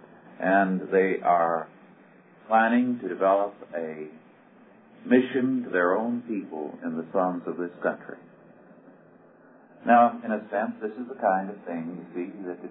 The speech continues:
Tocqueville was talking about. The voluntary associations that create changes in this country. In this case, we're getting an assist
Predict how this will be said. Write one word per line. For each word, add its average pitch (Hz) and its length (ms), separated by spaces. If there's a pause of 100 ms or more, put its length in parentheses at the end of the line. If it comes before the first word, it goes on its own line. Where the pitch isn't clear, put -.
Tocqueville - 320
was 110 160 (100)
talking 156 400
about. 73 260 (800)
The 107 60
voluntary 131 800
associations 110 1120 (1500)
that 104 280
create 120 540 (880)
changes 92 680 (720)
in 95 180
this 104 160 (120)
country. - 400 (1040)
In 82 100
this 127 180 (100)
case, 87 320
we're 82 160
getting 90 320
an 85 100
assist - 380